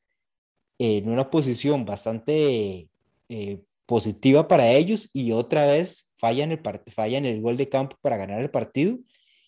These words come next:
y estando ahora en tiempo extra, una intercepción por parte de los Bengals, o sea, una intercepción a favor de los Packers en co-, en contra de los Bengals.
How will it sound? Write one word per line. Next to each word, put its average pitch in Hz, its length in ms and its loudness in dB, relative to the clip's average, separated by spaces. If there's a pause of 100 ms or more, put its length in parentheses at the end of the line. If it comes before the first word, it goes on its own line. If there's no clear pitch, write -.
y 127 100 0
estando 147 460 0
ahora 165 340 0
en 113 160 -12
tiempo 131 460 -2
extra, 185 480 -4 (320)
una 135 220 -2
intercepción 117 720 -2
por 151 220 -4
parte 147 280 0
de 160 40 0
los 113 180 -2
Bengals, 190 600 -4 (100)
o 120 80 -8
sea, 123 160 0
una 123 160 -2
intercepción 143 800 -4 (480)
a 123 100 -2
favor 131 560 0
de 127 160 -4
los 98 160 -8
Packers - 640 -4 (140)
en 110 160 -10
co-, 117 200 -6
en 107 200 -6
contra 117 300 4
de 156 40 6
los 127 140 4
Bengals. 170 500 2